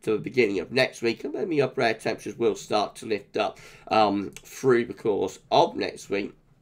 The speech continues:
before hovering quite close to average. So we've got warmer ensemble members up here, we've got cooler, colder ensemble members down here. So a lot of scatter then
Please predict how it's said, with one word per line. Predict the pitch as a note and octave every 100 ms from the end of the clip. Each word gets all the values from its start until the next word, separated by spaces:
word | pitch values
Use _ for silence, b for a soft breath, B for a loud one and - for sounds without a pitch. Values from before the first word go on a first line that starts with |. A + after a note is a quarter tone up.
| _ _ _ - -
before | - C#3+ D#3 D3
hovering | D#3+ D3+ B2+
quite | - C#3 C3
close | - B2 -
to | G#2
average. | F#2 -
So | G#2
we've | G2+
got | A2+ G#2
warmer | B2+ C3 A#2+ - B B -
ensemble | G#2+ - F#2+
members | F#2 F#2 F#2
up | F#2 -
here, | E3+ -
we've | -
got | F#2+ -
cooler, | - D3 A#2+ G#2 F#2+ B B B B
colder | - A2 G2+ F#2+
ensemble | - F2+ - G#2 F#2+ F#2+
members | G#2 F#2+ F#2
down | - G#2 G2
here. | - G#2
So | G2+ G2+
a |
lot | C#3+ G2
of |
scatter | G2 - D#3 C#3+ -
then | G2+ F#2+ F#2+